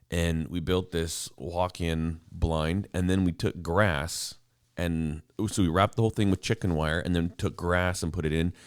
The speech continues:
And it was right at the base of a really steep hill. And, man, like, I took photos of this thing, and from, like, fifty feet away, it wasn't obvious. Like, yeah, I would look at it and see it.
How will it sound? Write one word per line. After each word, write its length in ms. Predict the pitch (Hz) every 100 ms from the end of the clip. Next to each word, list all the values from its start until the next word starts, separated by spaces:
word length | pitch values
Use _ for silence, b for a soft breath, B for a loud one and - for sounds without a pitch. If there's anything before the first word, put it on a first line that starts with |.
| B B
And 80 | 101
it 20 |
was 140 | 87
right 160 | 95 127
at 80 | 135
the 80 | 87
base 340 | 92 98 -
of 100 | 90
a 60 | 76
really 320 | 92 95 104 92
steep 380 | - 107 107
hill. 360 | 92 85 117 160 b b b b b
And, 500 | 101 98 98 95 92 - -
man, 400 | 113 123 120 113
like, 140 | 104 120
I 60 |
took 200 | 135 165
photos 460 | - 110 120 135 135
of 120 | 135
this 200 | 143 -
thing, 260 | 143 143 135
and 400 | 104 104 92 82 b b b b b b -
from, 220 | - 127 117
like, 120 | 113
fifty 300 | 196 190 202
feet 240 | - 147
away, 520 | 127 87 95 143 180 - - _ _ -
it 160 | 127
wasn't 380 | 113 127 165 139 - -
obvious. 580 | 104 101 82 76 - 127
Like, 160 | 123
yeah, 240 | 135 104 98
I 140 | - 113
would 160 | 110
look 200 | 101 104
at 140 | 110 104
it 100 | 82
and 100 | 90
see 240 | - 80
it. 160 | 90